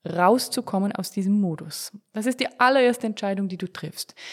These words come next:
Die triffst du übrigens auch, wenn du keine Führungskraft bist und merkst, hey, es kommt eine Herausforderung auf mich zu. Du triffst die Entscheidung, liefere ich mich dieser Situation jetzt einfach aus oder erlaube ich mir,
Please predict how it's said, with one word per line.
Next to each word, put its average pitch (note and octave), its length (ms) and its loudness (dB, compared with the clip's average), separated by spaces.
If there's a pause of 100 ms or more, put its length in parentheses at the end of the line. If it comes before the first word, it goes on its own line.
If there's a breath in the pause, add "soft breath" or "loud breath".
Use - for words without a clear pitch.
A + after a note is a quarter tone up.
(180 loud breath)
Die G3+ 60 -6
triffst C4 300 0
du - 40 -4
übrigens B3 420 0
auch, - 160 0
wenn G#3 80 0
du G3 80 -2
keine A3+ 380 -2
Führungskraft G3+ 580 -4
bist F#3+ 180 -8
und F#3 100 -6
merkst, F#3+ 320 -4
hey, F#3+ 80 -2
es F#3 100 -6
kommt F3 200 -8
eine F3 120 -4
Herausforderung F3+ 840 -2
auf - 240 -8
mich - 180 -10
zu. C#4+ 420 2 (480 loud breath)
Du D4+ 180 6
triffst - 760 -2
die - 60 -6
Entscheidung, A#3 800 0 (600 loud breath)
liefere C4 680 4
ich A3+ 260 -2
mich - 320 -4
dieser C#4 320 2
Situation A3 640 0
jetzt - 300 -4
einfach E3+ 460 -4
aus F#3 580 0 (400 soft breath)
oder C#4 580 6 (400)
erlaube G#3 480 6
ich - 140 -2
mir, A3+ 300 0